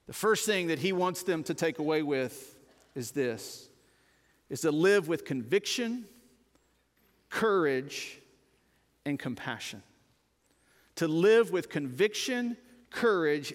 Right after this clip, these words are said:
and compassion. Look with me in verse thirteen and fourteen. He says, "Be alert, stand firm in the faith,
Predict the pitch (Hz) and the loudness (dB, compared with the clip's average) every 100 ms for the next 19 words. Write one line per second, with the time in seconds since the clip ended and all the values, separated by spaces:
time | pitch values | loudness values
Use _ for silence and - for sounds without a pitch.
0 | - 160 - 165 147 175 151 - 135 165 | -4 -4 -4 -6 -2 -2 -2 -4 -6 -2
1 | 196 190 190 170 160 170 170 - 175 165 | 0 0 0 -2 -2 -2 -2 -2 -4 -2
2 | 175 170 165 160 143 - 120 98 _ _ | -6 -6 -4 -4 -4 -6 -12 -14 _ _
3 | _ _ _ _ _ _ _ 170 160 156 | _ _ _ _ _ _ _ -4 0 0
4 | 127 113 - 214 254 262 240 180 - - | 0 -8 0 4 6 6 4 2 -2 -20
5 | - - _ _ _ _ _ _ _ - | -20 -20 _ _ _ _ _ _ _ -6
6 | - 208 233 247 240 - 240 233 233 220 | 0 2 4 2 0 0 2 2 2 0
7 | 220 175 139 110 - - | 0 -2 -2 -6 -16 -20